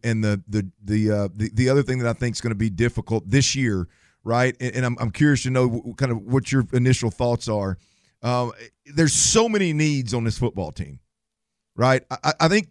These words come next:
typically for a G M and a head coach to sit down and go, "Okay, look, you,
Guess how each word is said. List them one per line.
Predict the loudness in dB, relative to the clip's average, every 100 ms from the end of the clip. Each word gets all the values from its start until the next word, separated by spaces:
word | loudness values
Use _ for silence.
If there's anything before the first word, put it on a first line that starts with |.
| _
typically | 2 4 2 0 0
for | 0 2 0
a |
G | 0 -2 -2
M | 0
and | 0
a | 2
head | 2 2
coach | 2 2 0
to | -2
sit | -2 0
down | 0 0
and | 0
go, | 0
"Okay, | 2 0 0
look, | -2 -4
you, | -6 -8